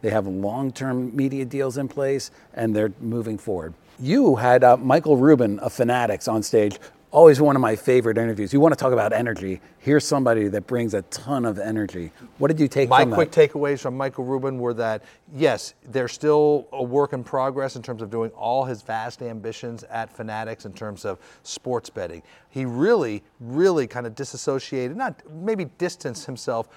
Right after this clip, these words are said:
Speaker 2: from ticketing. It didn't sound like they were gonna be in the ticketing business firsthand, that they may partner with somebody. He called ticketing a brutal business. Also media, he's not sure that that will be anytime soon. But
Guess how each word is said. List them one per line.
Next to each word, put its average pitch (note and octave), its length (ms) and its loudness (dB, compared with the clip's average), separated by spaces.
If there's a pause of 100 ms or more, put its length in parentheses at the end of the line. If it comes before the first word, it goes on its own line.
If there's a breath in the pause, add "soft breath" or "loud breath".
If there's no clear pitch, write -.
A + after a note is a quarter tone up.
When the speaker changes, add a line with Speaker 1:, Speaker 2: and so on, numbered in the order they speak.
(120 soft breath)
Speaker 2:
from D#3 240 -6
ticketing. A#2 460 -6 (360 soft breath)
It A#2 40 -12
didn't D#3+ 180 -2
sound D#3+ 140 -2
like D3+ 100 -2
they D3+ 100 0
were D3 140 0
gonna C#3+ 180 -6
be C#3 220 -6
in C3 60 -8
the B2 60 -8
ticketing C#3 380 -10
business B2+ 460 -6 (160 soft breath)
firsthand, C#3+ 560 -4
that A2+ 80 -10
they B2 80 -8
may C3 160 -6
partner C3 500 -6
with G#2 140 -10
somebody. F2+ 440 -12 (140)
He C3+ 140 -10
called B2+ 260 -4
ticketing C3 380 -6
a B2+ 40 -4
brutal A#2+ 460 -4
business. A#2 460 -10 (200 soft breath)
Also C3+ 400 0
media, E3 460 -4
he's G2+ 160 -12
not B2+ 220 -6
sure C3+ 200 -4
that C3 140 -6
that C3 120 -4
will C3 100 -4
be B2+ 240 -6 (320 soft breath)
anytime D3 560 -2
soon. A#2 440 -8 (300 soft breath)
But A2+ 320 -2